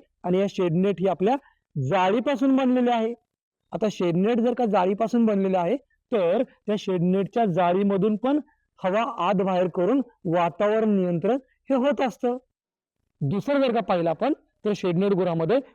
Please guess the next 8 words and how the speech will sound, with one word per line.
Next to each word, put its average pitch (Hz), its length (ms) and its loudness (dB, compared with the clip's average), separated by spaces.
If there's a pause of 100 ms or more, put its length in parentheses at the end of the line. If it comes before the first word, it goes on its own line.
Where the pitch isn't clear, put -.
(120)
वातावरण 180 600 0
निर्मितीसाठी 180 640 0 (100)
आपण 196 340 0 (260)
आतमध्ये 165 600 0 (560)
फॉगर्स 170 360 0
बसवतो. 165 560 -2
काय 170 200 -2
बसवतो? 214 440 0